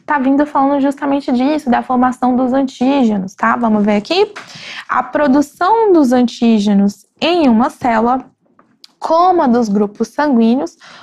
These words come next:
ocorre nos lisossomos. Posteriormente, esses antígenos são posicionados próximos aos lipídios da membrana celular. Então, a nossa alternativa aqui tá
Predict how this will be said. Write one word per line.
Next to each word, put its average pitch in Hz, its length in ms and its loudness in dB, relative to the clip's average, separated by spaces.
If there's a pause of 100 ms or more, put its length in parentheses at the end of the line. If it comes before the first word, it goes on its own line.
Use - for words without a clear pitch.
(160)
ocorre 302 520 -2
nos 277 320 0
lisossomos. 277 1080 0 (380)
Posteriormente, 277 1000 0
esses 240 280 -2
antígenos 226 500 2
são 233 280 -2 (140)
posicionados 262 960 -2 (380)
próximos 285 500 0
aos 285 140 0
lipídios 277 460 0
da 269 100 2
membrana 269 560 0
celular. 294 600 0
Então, 240 240 -2
a 262 40 -2
nossa 294 220 -2
alternativa 226 480 -4
aqui 330 300 -2
tá 294 360 -2